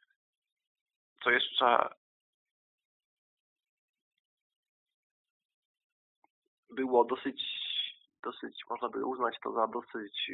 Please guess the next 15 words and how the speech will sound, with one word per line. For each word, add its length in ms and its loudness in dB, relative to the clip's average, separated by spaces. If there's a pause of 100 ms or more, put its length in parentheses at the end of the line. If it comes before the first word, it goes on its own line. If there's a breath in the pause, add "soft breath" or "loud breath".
(160)
przewidywalne 1160 6
w 40 -16
kontekście 560 -8
robotów, 600 -6
które 380 0
bardziej 500 2
przypominały 720 4
takie 280 -10
maszyny 460 -6
jednofunkcyjne, 1000 -6 (1300 soft breath)
em, 480 -8 (1200)
służące 360 -2
do 100 -8
jednego 360 -8
celu. 720 2